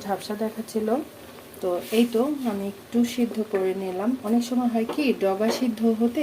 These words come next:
একটু সময় লাগে, এর কারণে একটু ভাপ দিয়ে নিলে ভালো হয়। তো প্রথমে আমি এতটুকুন শাক দিয়ে দিলাম। এখন কি করব, একটু উল্টে পুল্টে দিব, মানে নিচনের ডগাগুলাকে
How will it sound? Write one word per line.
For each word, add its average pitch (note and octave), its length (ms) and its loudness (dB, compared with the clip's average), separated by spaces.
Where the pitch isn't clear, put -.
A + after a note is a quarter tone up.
একটু - 180 -6
সময় C4 340 4
লাগে, E3+ 200 -6
এর C4 80 2
কারণে G3+ 380 4
একটু C4 160 -4
ভাপ F#3+ 180 -2
দিয়ে C4 220 6
নিলে C4 200 6
ভালো D#3+ 240 -6
হয়। C#3+ 160 -8
তো - 80 -10
প্রথমে B3 360 6
আমি B3+ 140 6
এতটুকুন B3 500 2
শাক A3+ 240 -2
দিয়ে B3 240 4
দিলাম। F3 220 2
এখন A3+ 160 2
কি B3 80 2
করব, A#3+ 220 6
একটু C#4 220 -2
উল্টে B3+ 300 2
পুল্টে G#3 340 2
দিব, D3+ 140 -6
মানে F3 180 -4
নিচনের B3 460 4
ডগাগুলাকে G#3+ 760 2